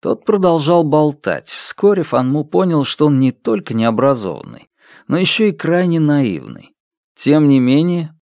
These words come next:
кое-что из их беседы он узнал. Парня звали Лю Хайтао, ему было двадцать лет, и жил он в деревне Лю,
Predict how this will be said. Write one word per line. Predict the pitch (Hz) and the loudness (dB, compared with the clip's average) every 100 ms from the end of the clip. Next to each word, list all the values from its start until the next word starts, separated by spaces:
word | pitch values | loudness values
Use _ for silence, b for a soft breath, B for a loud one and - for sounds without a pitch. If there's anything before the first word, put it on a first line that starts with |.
| _ - | _ -2
кое-что | 214 175 - 127 | 0 0 0 -2
из | 117 107 | -2 -2
их | 123 | -4
беседы | 107 107 - 180 170 | -4 -4 -2 -2 0
он | 160 | 0
узнал. | 180 170 123 104 78 - _ _ _ _ - | 0 0 0 0 -2 -6 _ _ _ _ -2
Парня | 160 175 135 | 0 2 2
звали | 113 131 123 113 | 2 0 0 0
Лю | 117 151 | 2 0
Хайтао, | - 90 82 - - 104 143 - b b b b | 0 -2 -2 -6 -2 0 0 -4 b b b b
ему | 120 143 208 | 0 2 4
было | 185 202 175 | 4 4 4
двадцать | 143 160 - 170 156 | 2 2 0 -2 -2
лет, | 127 127 123 - | 0 0 0 -4
и | - 151 | 0 0
жил | 123 175 | 4 4
он | 190 185 | 4 2
в | |
деревне | 135 127 135 139 120 | 2 4 4 2 0
Лю, | 101 123 160 | 0 2 0